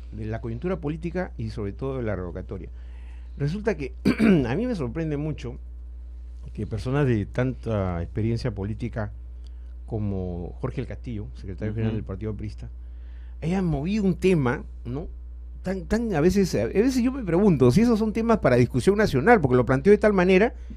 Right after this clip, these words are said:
Speaker 1: que el sacar una placa o mover una placa ya era una cuestión de Estado, ¿no? Entonces,
Speaker 2: Claro.
Speaker 1: resulta que ahora le han salido y le han dicho, "Señor, lo que pasa que ahí está, ahí está la placa, lo que tenemos que arreglarla porque veinticinco años
Speaker 2: Ujú.
Speaker 1: en la Antártida, una placa de bronce se malogra, pues, ¿no? Obviamente, entonces había que arreglarla, pero ahí está la placa y se ha colocado".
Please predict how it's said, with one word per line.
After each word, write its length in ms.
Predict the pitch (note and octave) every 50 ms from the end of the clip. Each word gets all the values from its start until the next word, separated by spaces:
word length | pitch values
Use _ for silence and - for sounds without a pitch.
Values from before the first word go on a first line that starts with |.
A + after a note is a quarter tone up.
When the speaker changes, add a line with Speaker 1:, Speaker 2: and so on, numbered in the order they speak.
| - - - - - - -
Speaker 1:
que 80 | -
el 80 | D3+ D3
sacar 300 | - D#3 C#3+ - A3 A#3+
una 200 | B3+ A#3+ G#3+ F3+
placa 240 | F#3 A#3 B3 - G#3+
o 40 | F3
mover 240 | D#3+ D#3 F3+ A3+
una 180 | B3 A#3 G#3+ F#3
placa 320 | F#3 A#3+ C4 B3+ - B3
ya 220 | E3 - G3 G#3+ A#3+
era 160 | A#3 A#3 A#3
una 200 | A3+ G#3+ G3+ F#3
cuestión 360 | D#3 G3+ G#3+ - A#3 A#3 A3
de 80 | F#3+ E3+
Estado, 420 | - - - F#3+ C#3+ A#2 A2 G#2+
¿no? 140 | C#3 G#3 A#3
Entonces, 340 | G#3 F#3 A3 A#3 A#3 G#3 -
Speaker 2:
Claro. 300 | A2+ G2+ G2 F#2 E2+ -
Speaker 1:
resulta 340 | F3 F#3 A#3 B3 A#3 A3+ F3+
que 80 | G3+
ahora 80 | A3 A3
le 80 | A3 A3+
han 100 | A3+ G3
salido 200 | G3 G3+ G#3 G#3+
y 40 | G#3
le 60 | G#3
han 40 | G#3+
dicho, 160 | G3+ - G3
"Señor, 340 | - G3+ G#3+ A#3 A3 E3+ C#3+ - - - - - -
lo 100 | - D#3
que 80 | E3+ F3
pasa 200 | F3 A#3+ G#3+ A3+
que 200 | G3 F3+ E3+ E3+ -
ahí 140 | - F3+ G#3+
está, 240 | - D4+ C4+ G3+
ahí 80 | F3+ E3+
está 140 | F3 A3 G#3+
la 80 | A3+
placa, 220 | A3+ C4+ B3+ A#3 F#3+
lo 100 | E3 D3
que 120 | D3 D#3 D#3+
tenemos 460 | - - D3+ - D#3 D#3+ F#3 G3 -
que 80 | -
arreglarla 380 | F#3+ F#3 F#3 G3 F#3+ G3 G#3 F#3+
porque 280 | D#3+ C3+ G#2+ A2 B2 - - - - -
veinticinco 580 | C3+ C3 C3 A#2+ G#2+ - A#2+ E3 E3+ D#3+ D#3 F3+
años 360 | E3 C#3+ B2+ B2+ C3 - - - - - -
Speaker 2:
Ujú. 320 | - G#2 G2+ F#2+ G#2+ A2+
Speaker 1:
en 120 | B2+ B2 B2+
la 60 | B2+
Antártida, 520 | C3 B2+ E3 D#3 D3 A#2+ C3+ D3 C#3 - - - - - - - - - - G#2+ A#2+
una 220 | B2+ C3+ C#3 C#3 A2+
placa 240 | C#3 D3 C#3+ - C#3+
de 80 | C3 C#3
bronce 420 | C#3+ D#3 E3 D#3+ C#3+ C3 C#3+ A#2
se 200 | G#2 G#2+ G#2 G2+
malogra, 420 | G2+ G#2 A#2+ F#3+ C4 C4+ G#3 C3+
pues, 160 | A#2 - G#2 A2+
¿no? 60 | C#3+
Obviamente, 560 | - F3 F#3+ D#3+ C#3+ C#3+ G#3 A#3+ F#3+ C3+ A#2
entonces 200 | G#2 A#2+ B2+ A#2+
había 200 | B2+ B2+ C#3+ C3+
que 120 | D3+ D3+
arreglarla, 600 | C3+ A#2 A2 G#2+ G#2+ A2 B2 C3+ D#3+ G3 G#3 -
pero 120 | - G#3 -
ahí 100 | - C4+
está 140 | - - -
la 140 | - -
placa 260 | - G#3+ G#3+ A3 G#3 G3
y 60 | F#3
se 100 | - D3
ha 40 | -
colocado". 440 | - D3 B2+ A#2+ - A2 F#2 D#2+